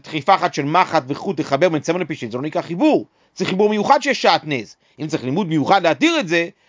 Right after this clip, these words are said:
כנראה שצריך קשר מדאורייתא. אלא שמע מינא מדאורייתא. לכן בעצם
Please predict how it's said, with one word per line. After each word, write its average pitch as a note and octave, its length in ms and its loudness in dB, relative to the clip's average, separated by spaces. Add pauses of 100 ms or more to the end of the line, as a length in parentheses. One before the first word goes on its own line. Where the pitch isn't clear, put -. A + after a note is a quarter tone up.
(160)
כנראה F3 220 0
שצריך - 300 -6
קשר B3 240 2
מדאורייתא. G3+ 600 4 (400)
אלא A#2+ 100 -10
שמע E3+ 200 -2
מינא G#3 180 -2
מדאורייתא. G#3 600 4 (520)
לכן G3+ 360 2
בעצם G3 500 4